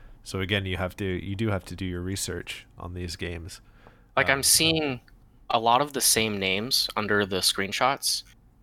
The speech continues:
Speaker 2: and they're even doing, uh, like, cash prize winners for, like, P V, P V E, and, like, it's, it's, yeah, it's crazy. So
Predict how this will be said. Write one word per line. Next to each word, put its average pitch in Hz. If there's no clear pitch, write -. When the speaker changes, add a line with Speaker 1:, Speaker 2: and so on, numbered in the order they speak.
Speaker 2:
and 117
they're 117
even 131
doing, 107
uh, 76
like, 95
cash -
prize 120
winners 90
for, 104
like, 95
P -
V, 104
P 131
V 113
E, 107
and, 95
like, 92
it's, -
it's, -
yeah, 113
it's -
crazy. 85
So 87